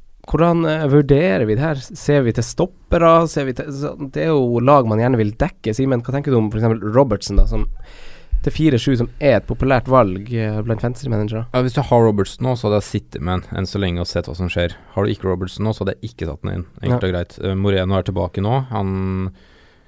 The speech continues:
Speaker 2: spilte jo en cupkamp nå mot West Brom for et par uker siden, og
Speaker 1: Mm.
Speaker 2: kom, var jo førstevalget tross alt hele høsten. Ehm, så derfor tror jeg han kommer til å få en kamp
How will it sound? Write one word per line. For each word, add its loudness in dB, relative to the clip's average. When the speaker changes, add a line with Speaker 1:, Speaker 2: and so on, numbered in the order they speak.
Speaker 2:
spilte -6
jo 2
en 2
cupkamp -2
nå -2
mot -4
West -6
Brom -4
for -2
et -6
par -2
uker -4
siden, 0
og -6
Speaker 1:
Mm. -8
Speaker 2:
kom, -2
var 0
jo 0
førstevalget -4
tross -4
alt -4
hele -2
høsten. -2
Ehm, -4
så -4
derfor -2
tror -6
jeg 0
han -2
kommer -4
til 0
å -2
få -2
en -4
kamp -6